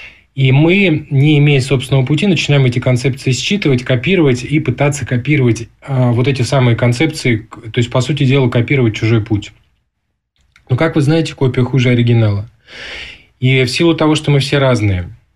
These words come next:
нет одинаковых людей, нет одинаковых людей с одинаковым путем, у всех какие-то разные аспекты,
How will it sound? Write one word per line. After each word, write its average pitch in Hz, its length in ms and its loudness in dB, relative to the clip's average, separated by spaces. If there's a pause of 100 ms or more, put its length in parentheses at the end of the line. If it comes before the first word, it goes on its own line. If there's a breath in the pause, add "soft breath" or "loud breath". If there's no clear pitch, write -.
(160)
нет 120 420 2
одинаковых 123 580 2
людей, 113 220 2
нет 113 220 2
одинаковых 127 580 0
людей 139 320 2
с - 240 -6
одинаковым 117 560 2
путем, 113 380 0
у - 20 0
всех 131 240 -2
какие-то 127 360 -2
разные 120 340 2
аспекты, - 560 -4